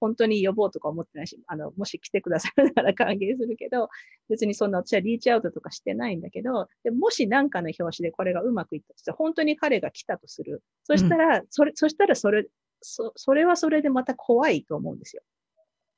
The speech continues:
Speaker 1: それだけ多くの人がポッドキャストを聞くようになって、なんていうの？一つ次のレベルに行くのって、本当にそれは私は望んでるのかな？やっぱりその、staying smallってやっぱり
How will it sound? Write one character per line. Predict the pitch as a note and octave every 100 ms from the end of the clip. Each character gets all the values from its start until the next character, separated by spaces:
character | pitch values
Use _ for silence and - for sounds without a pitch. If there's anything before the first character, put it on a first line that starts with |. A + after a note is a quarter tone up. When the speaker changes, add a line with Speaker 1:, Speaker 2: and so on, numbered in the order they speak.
| _
Speaker 1:
そ | - A#3
れ | B3
だ | C#4
け | C#4 B3+
多 | C#4
く | -
の | E3+
人 | E3 E3
が | D#3+ E3 _ _
ポ | G3+
ッ |
ド | G3
キ | A3+
ャ |
ス | -
ト | -
を |
聞 | - -
く |
よ | F#3+ F3+
う |
に | D3+
な | D3+
っ | - -
て、 | C4 G3 - _ _ _ _ _ _ _ _ _ _ _ _
な | G3
ん | F#3+
て | D#3
い |
う |
の？ | C#3 C#3+ - _ -
一 | - - C#4+
つ | -
次 | - B3 D4
の | C4
レ | F#3
ベ | F3 F3
ル | E3
に | D#3
行 |
く | - E3+
の | D#3
っ |
て、 | - E3+ D#3+ - _ _ _ _ _ -
本 | - C4+
当 | C#4+
に | C#4+ C4+
そ | B3+
れ |
は | B3
私 | A3+ B3 A#3+
は |
望 | G#3 G3+ G#3+ A#3
ん |
で | A#3+
る | A#3
の | F3+
か | D#3+
な？ | E3
や |
っ |
ぱ | A3+
り |
そ | -
の、 | F3 - _ _
staying | - - - C#4 D#4 E4
small | D4+ - B3 B3+ B3+ F3
っ | -
て | E3+
や | E3
っ | -
ぱ | F3+
り | D#3